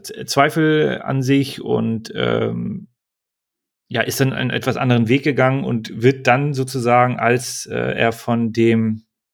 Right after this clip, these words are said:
ähm, von dem Verschwinden des Privatdetektivs dann erfährt, muss er im Grunde seine, seine, ja, Ängste, seine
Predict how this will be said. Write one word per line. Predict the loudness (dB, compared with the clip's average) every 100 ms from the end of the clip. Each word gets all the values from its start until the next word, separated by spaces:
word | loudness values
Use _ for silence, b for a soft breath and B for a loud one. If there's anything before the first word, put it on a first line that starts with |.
| _ _ _ _ _ -20 _ -10
ähm, | -8 -6 -6 -8 -10 -14 _ _ _ _ _ _ _ _ _ _ _
von | -10 -8
dem |
Verschwinden | -4 0 2 0
des | -4
Privatdetektivs | 0 2 4 2 0 -4 -4 -6 -12 _ _ _ -4
dann | -2
erfährt, | -2 0 2 2 2 b b b b b b b b _ _ _ _ 0
muss | 2
er | 4
im | 4
Grunde | 4 2
seine, | 4 4 4 4 2
seine, | 0 0 -2 -2 -6 -12 _ _ _ _ _ _ _ _ _ _
ja, | -16 -14
Ängste, | -8 -4 -4 -4 -2 0 2 0
seine | -2 -4 -4 -6 -8 -10